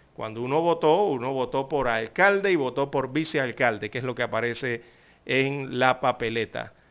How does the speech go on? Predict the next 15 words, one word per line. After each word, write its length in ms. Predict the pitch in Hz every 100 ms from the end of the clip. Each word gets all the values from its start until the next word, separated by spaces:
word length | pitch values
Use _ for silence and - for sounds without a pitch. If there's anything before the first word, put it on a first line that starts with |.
| _
La 120 | 120
votación 460 | 120 117 117 135 139
no 80 | 151
fue 180 | 156 143
por 140 | 143
separada 560 | 127 - 107 143 175 135
para 180 | 113
Fábrega, 460 | 104 135 135 160 202
ni 200 | 190 135
por 200 | 120 120
separada 560 | 120 117 110 123 160 135
para 160 | 117
escoger 340 | 104 123 120 123
a 60 |
Meana. 440 | 117 117 151 107